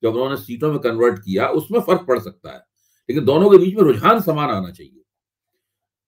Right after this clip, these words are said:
ये भी हो सकता है कि वो किसी को जीतता या हारता दिखाएं, लेकिन फिर वो जीत इतनी, इतना फर्क नहीं होना चाहिए कि, कि सी voter, अ,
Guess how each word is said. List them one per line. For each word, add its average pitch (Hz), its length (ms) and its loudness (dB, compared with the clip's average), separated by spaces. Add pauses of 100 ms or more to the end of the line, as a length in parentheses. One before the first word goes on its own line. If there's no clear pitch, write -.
(120)
ये 123 180 0
भी 254 100 0
हो 226 100 8
सकता 190 320 0
है 185 180 6
कि 190 100 2
वो 190 140 6
किसी 190 300 -10
को 190 100 4
जीतता 190 460 -2
या 180 80 0
हारता 139 340 -4
दिखाएं, 117 440 -12 (520)
लेकिन 156 240 -4
फिर 196 180 2
वो 208 160 4
जीत 175 320 -8
इतनी, 196 420 -12
इतना 220 240 -6
फर्क 226 220 -2
नहीं 208 180 -6
होना 170 200 -2
चाहिए 143 300 -8
कि, 139 140 -10
कि - 360 -20
सी 165 180 -10
voter, 175 240 2 (1120)
अ, 113 280 -4